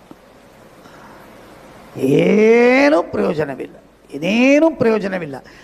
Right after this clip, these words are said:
ಪ್ರಯೋಜನವಿಲ್ಲ ಅಂತನ್ನುವುದಕ್ಕೆ ಅರ್ಥವೇನು ಅಂತಂದ್ರೆ, ನಿಮಗೆ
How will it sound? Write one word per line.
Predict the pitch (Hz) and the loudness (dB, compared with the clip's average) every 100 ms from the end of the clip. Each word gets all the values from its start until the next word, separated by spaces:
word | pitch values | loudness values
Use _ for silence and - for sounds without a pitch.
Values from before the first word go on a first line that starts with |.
| - | -6
ಪ್ರಯೋಜನವಿಲ್ಲ | - 233 294 294 302 285 285 | 0 4 4 2 2 0 0
ಅಂತನ್ನುವುದಕ್ಕೆ | 262 254 247 233 226 214 208 208 196 | 0 -2 -2 -4 -2 -2 -2 -4 -2
ಅರ್ಥವೇನು | 170 165 - 277 285 262 240 | -2 -2 -2 2 2 2 -2
ಅಂತಂದ್ರೆ, | 220 208 196 185 196 220 | -6 -10 -14 -8 -6 -6
ನಿಮಗೆ | 196 170 226 202 190 226 240 254 | -6 -6 -8 -4 -2 0 0 -4